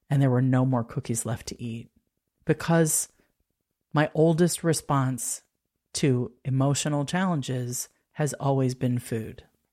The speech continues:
And like every addict, I knew that there was one place I could go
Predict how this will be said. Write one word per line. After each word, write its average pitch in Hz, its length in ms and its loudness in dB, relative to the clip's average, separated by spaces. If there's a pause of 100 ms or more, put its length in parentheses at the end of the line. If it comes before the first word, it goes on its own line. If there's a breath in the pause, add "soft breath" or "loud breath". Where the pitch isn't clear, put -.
(140)
And 180 500 4 (800)
like 214 260 4
every 170 340 4
addict, 127 600 -4 (680)
I 185 200 4
knew 135 600 4
that 139 140 -2
there 131 180 -2
was 131 260 -2
one 147 560 2
place 170 360 0
I 156 80 0
could 156 200 -4
go 123 440 -2